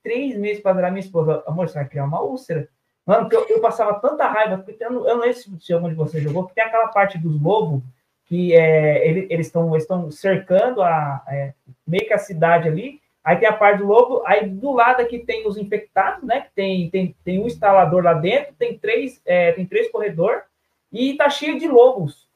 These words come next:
né, do, da, da, da, da W L ali, tá cheio de lobos. Cara, se você colocar a cabeça, o sniper que tá lá em cima,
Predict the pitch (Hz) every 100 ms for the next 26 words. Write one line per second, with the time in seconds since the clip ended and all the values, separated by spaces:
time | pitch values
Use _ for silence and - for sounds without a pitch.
0 | _ _ _ _ 151 190 185 170 156 160
1 | 151 143 143 143 139 139 _ _ 135 131
2 | 120 - _ _ _ 135 135 131 127 143
3 | 165 165 170 160 156 147 135 - _ 185
4 | 175 247 262 247 214 208 _ _ - 269
5 | 311 196 - 247 285 277 320 359 349 294
6 | 277 240 240 294 202 262 269 220 240 190
7 | 220 285 - - 233 214 240 311 - -
8 | 254 302 156 -